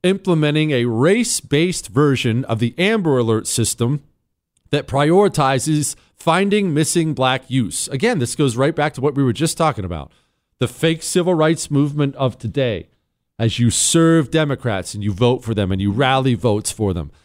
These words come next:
and then they give you these little pats on the head. "Hey, we'll give you your own little Amber Alert system."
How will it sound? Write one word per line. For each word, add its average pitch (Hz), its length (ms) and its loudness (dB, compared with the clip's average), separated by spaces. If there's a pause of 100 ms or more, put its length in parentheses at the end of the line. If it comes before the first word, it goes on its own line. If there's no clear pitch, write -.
(160)
and 135 140 0
then 131 100 2
they 123 120 2
give 131 180 0
you 135 60 2
these 120 220 0
little 123 160 2
pats 127 400 0
on 113 140 0
the 110 100 0
head. 135 200 2
"Hey, 202 100 2
we'll 202 160 2
give 285 240 2
you 330 60 4
your 208 260 4
own 262 160 2
little 196 260 2
Amber 294 400 2
Alert 156 300 0
system." 113 480 -4